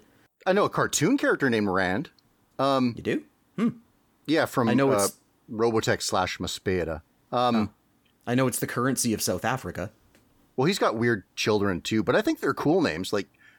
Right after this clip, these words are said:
Speaker 2: Hmm.
Speaker 1: naming your son Tag, except, uh, you know, he's gonna be made fun of on the playground, but,
Speaker 2: <laughs>
Speaker 1: um,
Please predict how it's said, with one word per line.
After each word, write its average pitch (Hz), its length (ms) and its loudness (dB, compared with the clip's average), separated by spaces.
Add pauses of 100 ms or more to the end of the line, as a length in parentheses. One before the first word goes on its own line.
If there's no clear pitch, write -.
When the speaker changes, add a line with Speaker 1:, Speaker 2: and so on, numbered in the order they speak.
(160)
Speaker 2:
Hmm. - 80 -4
Speaker 1:
naming 127 220 4
your 120 160 2
son 113 320 0
Tag, 123 500 0 (140)
except, - 420 -2
uh, 104 220 2 (120)
you 123 120 -2
know, 95 40 0
he's 92 120 -2
gonna 98 120 -4
be 87 100 -4
made 85 200 -4
fun 98 220 0
of 78 80 -2
on 78 80 -4
the 71 80 -6
playground, 80 520 -2
but, - 1500 -4 (100)
Speaker 2:
<laughs> - 80 -18
Speaker 1:
um, 85 360 -2